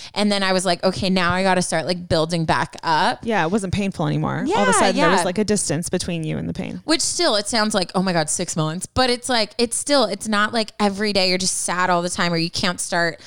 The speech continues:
Speaker 1: talking to someone else or doing other things. But it just, it can be whatever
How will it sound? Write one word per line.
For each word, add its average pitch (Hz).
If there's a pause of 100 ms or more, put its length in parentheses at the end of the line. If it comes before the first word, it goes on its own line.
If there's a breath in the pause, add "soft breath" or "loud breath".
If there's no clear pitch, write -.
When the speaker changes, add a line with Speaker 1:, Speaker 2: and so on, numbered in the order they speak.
(260 loud breath)
Speaker 1:
talking 220
to 208
someone 185
else 175
or 180
doing 196
other 175
things. 170
But 180 (280 loud breath)
it 214
just, 254
it 208
can 233
be 220
whatever 185